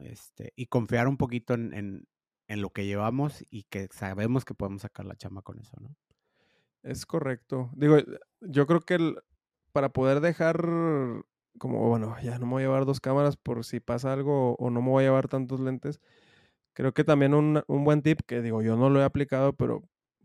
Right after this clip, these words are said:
Speaker 2: puede funcionar, es como buscar a alguien de allá para que te apoye en la boda, o sea, un, un local.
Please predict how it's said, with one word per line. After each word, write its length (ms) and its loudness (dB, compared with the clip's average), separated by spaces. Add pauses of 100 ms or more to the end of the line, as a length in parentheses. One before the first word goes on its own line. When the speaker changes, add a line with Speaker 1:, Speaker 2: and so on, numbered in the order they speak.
(260)
Speaker 2:
puede 220 4
funcionar, 420 0
es 120 -2
como 220 0
buscar 420 0
a 120 4
alguien 320 0
de 100 2
allá 440 0 (760)
para 260 0
que 180 -6
te 120 -6
apoye 720 0 (100)
en 180 -6
la 100 -2
boda, 440 2 (140)
o 20 -20
sea, 180 -4
un, 460 -2
un 320 -2
local. 480 2